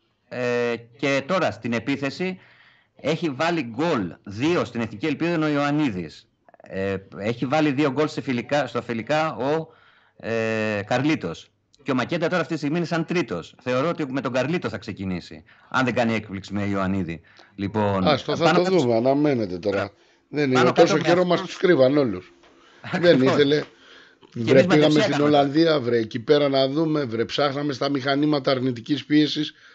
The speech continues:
Speaker 2: της υποπίεσης,
Speaker 1: Τίποτα.
Speaker 2: αυτά που έχει φέει. Ρε, λέμε, μπας και τους έχει πάρει η φέη εκεί στο ελεφ και τους
Speaker 1: Τίποτα.
Speaker 2: κάνει μηχανήματα αρνητικής, ε, πίεσης. Τι γίνεται, τους ψάχναμε πουθενά. Ιδού τώρα η Ρόδος,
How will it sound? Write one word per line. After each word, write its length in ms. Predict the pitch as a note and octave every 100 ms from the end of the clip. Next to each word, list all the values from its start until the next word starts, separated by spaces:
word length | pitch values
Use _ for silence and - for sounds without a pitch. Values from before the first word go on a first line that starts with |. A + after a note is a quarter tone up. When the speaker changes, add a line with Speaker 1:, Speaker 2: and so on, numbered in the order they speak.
| _ _
Speaker 2:
της 200 | B2 C3+
υποπίεσης, 400 | B2+ B2 A2+ D3
Speaker 1:
Τίποτα. 140 | C3 C#3
Speaker 2:
αυτά 220 | G#2+ C#3+
που 100 | C3+
έχει 160 | B2+ A#2
φέει. 320 | A#2+ C#3+ B2+ - - -
Ρε, 240 | B2 C3 D3
λέμε, 340 | C#3 D3 C#3
μπας 220 | A2 B2+
και 100 | B2+
τους 140 | G#2+ C3+
έχει 180 | A#2
πάρει 220 | G2 B2 A2+
η 40 |
φέη 260 | G#2 A#2+ A2+
εκεί 240 | G2 A#2
στο 140 | -
ελεφ 360 | A#2 G#2+ A#2+ A2+ - _ _ - _ _
και 160 | - B2
τους 100 | G#2+
Speaker 1:
Τίποτα. 200 | D3 C#3+
Speaker 2:
κάνει 120 | C3+
μηχανήματα 560 | A#2 B2 B2+ C3 B2
αρνητικής, 560 | A#2+ A2 G#2+ G2+ C3 -
ε, 160 | A#2 G2+
πίεσης. 460 | A#2+ B2 F#2+ G2+ - _ - _ -
Τι 120 | D4+
γίνεται, 480 | F3 F#3+ E3+ B2+ A2+
τους 200 | - -
ψάχναμε 480 | - E3+ E3+ E3 D#3
πουθενά. 500 | C#3+ D3 D3+ A#2 - _ _ _
Ιδού 340 | - D#3+ E3 D3+
τώρα 280 | C#3 C3+ B2+
η 320 | A#2 A#2 A2+
Ρόδος, 500 | C3 E3 F3+ E3+